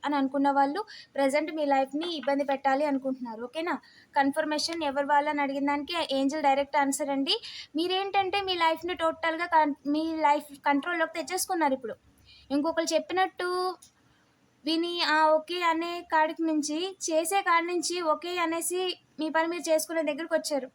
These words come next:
ఓకేనా? So, ఫైనల్గా ఇప్పుడు being happy మీరు, మీరున్న ప్రజెంట్ సిచ్యువేషన్‌లో మీకు ఒక, ఆ,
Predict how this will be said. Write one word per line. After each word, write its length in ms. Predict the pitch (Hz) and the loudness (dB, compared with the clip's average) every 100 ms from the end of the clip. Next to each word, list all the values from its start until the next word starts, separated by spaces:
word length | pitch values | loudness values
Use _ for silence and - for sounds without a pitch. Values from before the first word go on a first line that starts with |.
| 269 | -10
ఓకేనా? 340 | 269 320 302 - - - | -4 -2 -2 -4 -18 -10
So, 160 | - 370 | -4 -2
ఫైనల్గా 680 | - 311 349 403 370 339 370 | 2 2 2 2 0 0 -2
ఇప్పుడు 300 | 359 339 339 | -4 -4 -4
being 320 | 302 302 320 | -4 -2 0
happy 320 | 302 269 294 | 0 -2 0
మీరు, 260 | 277 254 226 _ _ _ _ _ 269 | 0 0 -6 _ _ _ _ _ -2
మీరున్న 400 | 302 302 294 311 | -2 0 0 0
ప్రజెంట్ 640 | 302 262 277 311 294 294 | 0 0 -2 -4 -2 -2
సిచ్యువేషన్‌లో 640 | 285 - 294 294 285 311 | -2 -6 -6 -4 -4 -2
మీకు 300 | 381 330 285 | -4 -4 -2
ఒక, 140 | 302 294 294 285 - - - _ _ - | 0 4 2 2 -10 -20 -20 _ _ -8
ఆ, 260 | 262 240 | -6 -4